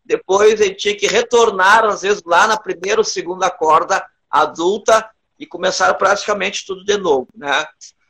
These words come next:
Nós tínhamos entendimento que, e temos até hoje, né, que a criança, ela entra, tem uma vivência de capoeira, se for muito, muito pequena, né, e depois ela vai galgando os cordéis,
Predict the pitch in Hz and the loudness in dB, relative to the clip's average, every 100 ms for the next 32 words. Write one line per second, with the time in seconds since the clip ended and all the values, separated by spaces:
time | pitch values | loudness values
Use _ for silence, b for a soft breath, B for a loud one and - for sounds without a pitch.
0 | _ _ 147 160 170 190 190 196 196 196 | _ _ 0 0 0 -4 -6 -6 -4 -4
1 | 180 175 180 185 180 - 156 _ - - | -4 -4 -4 -4 -12 -8 -10 _ -16 0
2 | 180 190 175 170 156 151 160 190 - _ | 0 0 -4 0 2 4 4 2 -6 _
3 | _ _ _ 117 127 151 - B B _ | _ _ _ -4 -2 -2 -6 B B _
4 | _ 151 156 151 - 147 165 160 170 170 | _ -4 0 2 2 -2 0 2 2 2
5 | - 156 151 160 165 165 175 196 220 _ | 0 0 2 4 4 2 0 -8 -14 _
6 | _ _ - 165 180 175 170 175 202 202 | _ _ -8 -4 -2 -4 -2 -2 0 -2
7 | - 170 160 - 156 185 196 - 147 165 | -2 -2 -4 0 0 2 0 -2 -6 -4
8 | 160 160 175 160 143 120 143 147 156 - | -2 -4 -8 -8 -8 -8 -10 -12 -12 -20
9 | _ 151 151 208 - _ _ _ _ _ | _ -2 0 -2 -10 _ _ _ _ _
10 | - 123 147 151 _ - 196 233 208 208 | -6 -2 -2 -4 _ -4 -2 0 0 2
11 | 226 226 214 214 226 220 _ _ _ _ | 2 4 4 6 4 2 _ _ _ _
12 | _ 185 226 226 214 226 233 - 233 226 | _ 2 2 4 2 2 0 -2 0 0
13 | 214 208 185 - - | 2 2 2 -4 -10